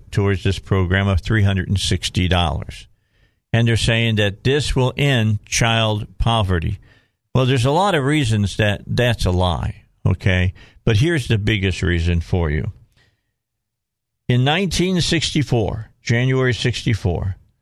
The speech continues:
uh, L B J declared, quote, "unconditional war on poverty in America." Unconditional war on poverty in America.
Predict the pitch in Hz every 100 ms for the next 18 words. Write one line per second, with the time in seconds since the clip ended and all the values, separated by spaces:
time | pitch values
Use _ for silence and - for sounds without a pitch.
0 | _ _ _ _ _ _ _ _ _ 101
1 | 98 123 156 160 160 120 127 131 120 -
2 | 131 123 117 107 - - 123 120 - -
3 | 180 170 170 151 143 143 - 147 139 120
4 | 127 143 143 143 - 123 113 139 135 110
5 | 101 98 101 - 110 107 104 98 85 90
6 | - 98 - _ _ _ _ _ _ _
7 | _ 135 156 175 175 160 - - 135 123
8 | 131 160 - 107 95 90 90 92 - 120
9 | 135 98 98 113 107 101 117 117 110 104
10 | 110 - 104 101 95 98 98 82 - 76
11 | -